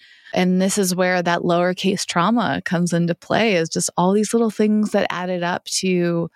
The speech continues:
pain. And there's a big association between rejection and protection.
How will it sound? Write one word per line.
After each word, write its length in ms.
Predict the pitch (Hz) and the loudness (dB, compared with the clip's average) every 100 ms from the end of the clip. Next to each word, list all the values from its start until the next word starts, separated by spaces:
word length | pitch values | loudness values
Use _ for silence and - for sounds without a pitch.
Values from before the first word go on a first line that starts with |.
| _ _ - | _ _ -6
pain. 760 | - 185 214 180 - 175 170 _ _ | 0 2 2 0 0 -2 -4 _ _
And 480 | 165 170 170 165 165 - _ _ _ | 0 2 2 0 -2 -6 _ _ _
there's 220 | 190 180 | 0 0
a 100 | 175 - _ - | 0 -4 _ 0
big 280 | 180 196 | 2 2
association 800 | 196 - 185 180 - 175 180 180 | 2 2 0 0 0 0 2 0
between 600 | 170 165 - - 180 175 165 | 0 -4 -4 0 2 2 0
rejection 720 | 175 165 170 151 - 175 165 | 0 0 0 -2 -2 -2 -2
and 160 | 165 - | -4 -4
protection. 800 | 180 - 214 - - 80 - | -2 0 -2 0 0 0 -2